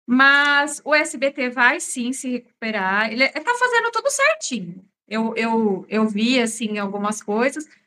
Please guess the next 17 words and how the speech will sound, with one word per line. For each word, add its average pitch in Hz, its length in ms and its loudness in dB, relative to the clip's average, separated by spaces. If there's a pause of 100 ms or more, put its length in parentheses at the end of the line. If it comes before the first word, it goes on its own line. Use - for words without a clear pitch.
(240)
Tem 427 180 0
que, 494 400 2 (140)
in-, 320 260 -2
infelizmente, 302 720 -2
mandar 254 360 2
embora, 233 640 2
abrir 214 240 -2
mão, 233 640 0 (400)
é, 214 280 4
essas 233 320 -2
coisas 269 400 2
pra 320 180 2
reorganizar, 311 1040 2
trazer 269 360 0
gente, 226 560 -6 (320)
gente 240 640 -2
que, 202 1200 0